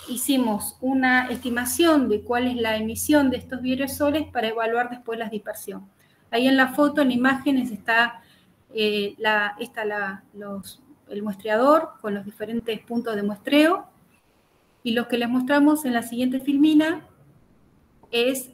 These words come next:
eh, los resultados. Bueno, acá están los resultados de, del, en la, a la izquierda están los resultados que encontramos de la presencia de esta bacteria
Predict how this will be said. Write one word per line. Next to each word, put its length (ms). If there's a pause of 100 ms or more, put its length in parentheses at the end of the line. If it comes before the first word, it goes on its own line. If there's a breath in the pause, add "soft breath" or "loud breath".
(120)
eh, 180
los 160
resultados. 640 (600)
Bueno, 180
acá 120
están 300
los 120
resultados 880
de, 680 (340)
del, 600
en 200
la, 120
a 200
la 80
izquierda 720 (100)
están 720 (400 soft breath)
los 140
resultados 520
que 180
encontramos 680
de 80
la 160
presencia 460
de 100
esta 200
bacteria 800